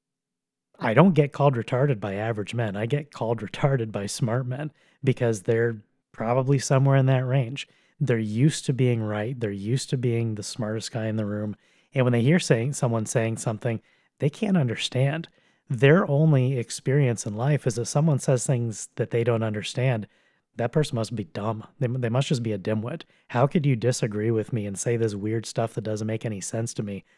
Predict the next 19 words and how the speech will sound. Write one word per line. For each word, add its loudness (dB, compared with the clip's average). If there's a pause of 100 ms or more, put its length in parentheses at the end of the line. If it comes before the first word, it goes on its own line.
(120)
unless 0
you're 0
dumb? -6 (320)
Because 2
they 2
can't 0
see 0 (300)
that -2
they're 0 (920)
pages 2
and -6
pages 2
beyond 0
where 0
they 2
are -2
in -4
the -6
book 0